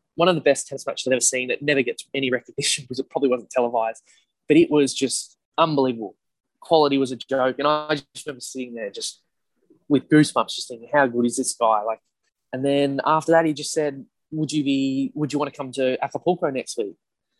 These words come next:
And I'm like, "Well, I'm, as a what? I'm not playing." And he goes, "No, no, we'll pay you, blah, blah, blah." So, okay. Like,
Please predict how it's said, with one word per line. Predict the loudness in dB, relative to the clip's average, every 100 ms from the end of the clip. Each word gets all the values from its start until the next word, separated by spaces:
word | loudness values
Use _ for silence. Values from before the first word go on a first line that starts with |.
| _ _ _ -4
And | 0
I'm |
like, | 0 0 2
"Well, | 4
I'm, | 4 2 -8 -12 _ _ _ -2
as | 0
a |
what? | 0 0 0
I'm | -2 -6 -6
not | -6
playing." | -2 -2 -2
And | -4
he | -2
goes, | 0
"No, | 0
no, | 0
we'll | -2
pay | 0 2
you, | 2 0
blah, | -4
blah, | -6
blah." | -6 -6
So, | -6 -8 -10 _ -6
okay. | -2 -2 -4 _
Like, | -6